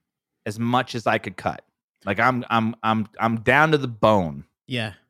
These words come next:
Speaker 2: Like, you need everything you're paying for.
Speaker 1: I need everything that I'm paying for.
Speaker 2: Mm.
Speaker 1: And so now it kinda sparked this idea of, like, okay, since I've spent, like, the last three or four months, like, every month going into my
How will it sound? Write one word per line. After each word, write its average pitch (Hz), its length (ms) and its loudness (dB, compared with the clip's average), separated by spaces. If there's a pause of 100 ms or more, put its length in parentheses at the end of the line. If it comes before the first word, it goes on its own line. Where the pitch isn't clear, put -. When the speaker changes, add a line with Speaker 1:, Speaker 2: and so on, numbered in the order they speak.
(140)
Speaker 2:
Like, 139 120 -4
you 170 140 4
need 151 320 4
everything 127 480 -2
you're 113 140 -4
paying 101 260 -8
for. 120 300 -20 (180)
Speaker 1:
I 113 100 2
need 131 380 2 (120)
everything 120 540 0
that 98 80 -4
I'm 92 140 -4
paying 87 280 -10
for. - 360 -12 (100)
Speaker 2:
Mm. 117 260 -16
Speaker 1:
And 110 160 -6
so 113 140 0
now 135 540 2
it 110 160 -2
kinda 123 240 0
sparked 110 440 0
this 107 220 -2
idea 101 500 -2
of, 92 80 -2
like, 98 240 -4
okay, 127 360 2
since 107 200 -8
I've 117 200 2
spent, 131 320 -2
like, 113 140 -4
the 113 80 -8
last 110 360 0
three 113 200 -2
or 101 60 2
four 104 220 -2
months, 113 260 0
like, 98 180 -2
every 160 200 2
month 135 300 -2
going 127 320 2
into 117 200 0
my 104 440 0